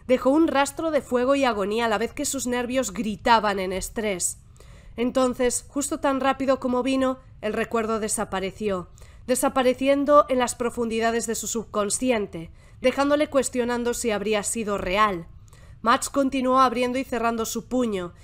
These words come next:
inspeccionando su mano y trazando las líneas de sus venas con la punta del dedo, observando el fenómeno extraño con gran interés antes de más tarde sentir la pesadez de su cuerpo empezar a tomar cuenta sobre él.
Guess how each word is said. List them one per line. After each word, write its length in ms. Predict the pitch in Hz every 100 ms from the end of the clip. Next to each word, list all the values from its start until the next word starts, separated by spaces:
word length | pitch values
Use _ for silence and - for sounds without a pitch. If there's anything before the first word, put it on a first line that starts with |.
| -
inspeccionando 640 | 240 247 254 247 240 285 349
su 160 | -
mano 280 | 285 262 269
y 100 | 277
trazando 480 | 262 240 233 254 269
las 180 | 262 226
líneas 340 | 220 233 254
de 100 | 247
sus 240 | - 214 180
venas 360 | 220 233 233
con 160 | - 220
la 140 | 196
punta 300 | 220 220 214
del 240 | 196 196 190
dedo, 360 | 240 185 190 - - - - -
observando 680 | 247 269 254 269 311 359 349
el 140 | 269 262
fenómeno 380 | 262 269 339 339
extraño 540 | 302 302 277 285 285
con 180 | 240 226
gran 220 | 226 269
interés 540 | 330 320 254 240 233
antes 320 | - 240 262 240
de 80 | 214
más 300 | 208 262 -
tarde 380 | 247 233 247 240
sentir 420 | 233 214 208 220
la 220 | 254 269
pesadez 540 | 254 - 220 202 220 -
de 100 | 233
su 180 | 220
cuerpo 340 | - 220 214 240
empezar 400 | 233 208 202 220
a 120 | 247
tomar 340 | 214 214 214
cuenta 380 | - 226 214 208
sobre 460 | - 208 196 202 226
él. 160 | 165